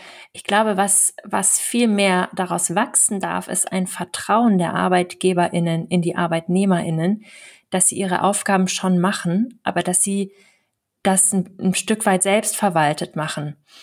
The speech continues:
Also, wenn man jetzt zum Beispiel an den Sommer denkt, Sommer in Berlin, ähm, <laughs> dann möchte man vielleicht ganz früh morgens anfangen zu arbeiten, um dann am Nachmittag an den See fahren zu können. Also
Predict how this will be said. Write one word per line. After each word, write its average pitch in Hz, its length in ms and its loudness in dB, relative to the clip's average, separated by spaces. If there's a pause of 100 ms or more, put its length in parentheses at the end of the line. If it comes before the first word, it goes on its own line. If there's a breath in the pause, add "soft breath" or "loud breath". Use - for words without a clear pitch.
(360 loud breath)
Also, 175 440 0 (560)
wenn 170 120 2
man 175 140 4
jetzt 175 180 0
zum 196 80 2
Beispiel 185 280 0
an 180 120 0
den 165 160 2
Sommer 196 320 4
denkt, 170 300 -4
Sommer 180 260 0
in 175 120 0
Berlin, 202 640 2 (480 loud breath)
ähm, 185 280 2 (160)
<laughs> - 160 -4
dann 185 160 2
möchte 180 260 0
man 180 140 2
vielleicht 180 320 -2
ganz 180 200 0
früh - 160 -2
morgens 190 400 2
anfangen 165 400 -4
zu - 180 -6
arbeiten, 180 680 2 (680 loud breath)
um 185 200 4
dann 175 220 2
am 160 160 0
Nachmittag 185 520 -4
an 185 100 2
den 190 160 4
See 220 200 2
fahren 156 340 -4
zu - 140 -4
können. 160 300 -4
Also 170 320 0